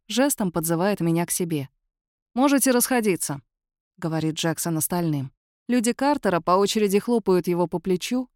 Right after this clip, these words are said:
а Максин негромко повторяет мою просьбу, после чего все отправляются в ту сторону, где на отдых устраивается отряд Джексона.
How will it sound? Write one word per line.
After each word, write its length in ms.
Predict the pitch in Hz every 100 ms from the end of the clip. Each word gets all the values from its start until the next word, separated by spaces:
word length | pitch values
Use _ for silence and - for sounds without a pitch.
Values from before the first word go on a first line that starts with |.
| _
а 80 | 214
Максин 460 | 226 226 - 320 262
негромко 480 | 202 240 269 214
повторяет 540 | 185 175 190 196 214 190
мою 240 | 196 214
просьбу, 500 | - 185 165 147 139 _ _ _ _
после 300 | 254 233 185
чего 340 | 165 180 170 214
все 220 | - 160
отправляются 640 | - 165 165 175 156 156
в 80 | -
ту 120 | 170
сторону, 540 | 156 - 233 226 208 196 _ _ -
где 240 | 226 240
на 160 | 226 247
отдых 320 | 302 180 -
устраивается 800 | 170 - 220 214 170 156 - 160
отряд 260 | 170 175
Джексона. 580 | 160 170 147 - 147 139